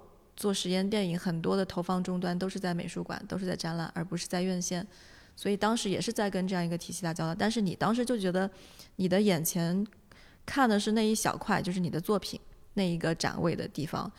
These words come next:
那个就非常的狭小，你甚至不了解整一个，嗯，展览的整个，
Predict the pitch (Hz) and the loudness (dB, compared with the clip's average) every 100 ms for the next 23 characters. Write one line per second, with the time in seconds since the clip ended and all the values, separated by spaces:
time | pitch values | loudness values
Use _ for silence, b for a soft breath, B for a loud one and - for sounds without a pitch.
0 | B B 262 247 208 202 220 - 175 175 | B B 2 4 4 4 0 0 0 0
1 | - 160 185 - - B B 214 233 214 | -2 -2 -4 -8 -12 B B -2 2 2
2 | 208 233 170 165 185 170 175 170 143 151 | 4 4 6 4 2 0 0 -2 -2 -2
3 | 175 208 190 156 - B B B B B | 0 2 2 2 -4 B B B B B
4 | - 185 190 175 165 156 - - - - | -2 4 4 4 2 -2 -6 -18 -20 -20
5 | - - 175 220 185 170 175 143 165 185 | -6 4 6 6 4 4 0 0 2 4
6 | 160 143 | 4 0